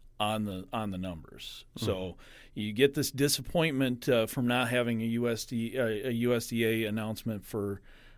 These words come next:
Speaker 1: uh, for beans or something like that. And then you have, you know, the, the conditions report, uh, has been very strong and was actually stronger for beans this week. And then,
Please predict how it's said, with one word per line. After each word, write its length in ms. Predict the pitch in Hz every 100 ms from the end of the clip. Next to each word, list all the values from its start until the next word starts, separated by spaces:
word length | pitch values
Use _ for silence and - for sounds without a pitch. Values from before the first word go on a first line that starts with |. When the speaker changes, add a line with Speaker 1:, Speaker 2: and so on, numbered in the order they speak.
| -
Speaker 1:
uh, 340 | 101 101 95 87
for 260 | - - 110
beans 500 | 107 120 117 110 117
or 100 | 104
something 360 | 131 113 113
like 200 | 104 101
that. 300 | 117 110 107
And 100 | 104
then 140 | 107 110
you 160 | 110
have, 600 | 107 107 104 101 - - -
you 160 | 113
know, 120 | 107
the, 360 | 101 107 104 95 - - - - - - _ - - _ _
the 160 | 196 147
conditions 580 | 143 131 135 135 120 110
report, 520 | 101 123 110 101 -
uh, 200 | 110 101
has 280 | 117 113 95
been 260 | 117 104
very 380 | 95 110 139 131
strong 440 | - 120 98 95
and 100 | 98
was 160 | 98 101
actually 300 | 110 104 110
stronger 420 | - 120 107 104
for 140 | 92 90
beans 340 | 110 110 95
this 200 | 95 -
week. 300 | 101 95 92
And 140 | 104
then, 260 | 110 113 107